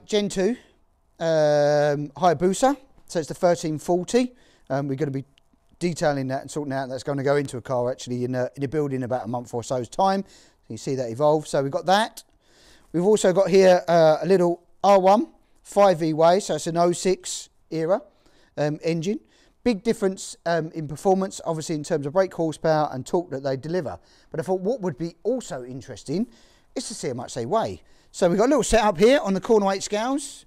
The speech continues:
both of them on the scales. Before I tell you the numbers, have a guess on this one,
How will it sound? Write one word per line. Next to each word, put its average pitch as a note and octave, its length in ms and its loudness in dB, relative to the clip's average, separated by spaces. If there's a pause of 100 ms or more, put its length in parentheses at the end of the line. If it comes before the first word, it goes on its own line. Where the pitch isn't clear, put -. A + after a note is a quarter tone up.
(140)
both B3 240 2
of G3+ 60 -4
them F#3+ 80 -4
on F#3 80 -4
the E3 60 -8
scales. G#3+ 600 -6 (800)
Before A3 340 0
I G#3 40 4
tell G3+ 260 0
you F3+ 100 0
the F3 100 -2
numbers, F#3+ 320 0
have G#3+ 120 2
a F#3+ 60 -2
guess - 560 -4
on D#3 160 -4
this G#3 180 -2
one, E4 220 2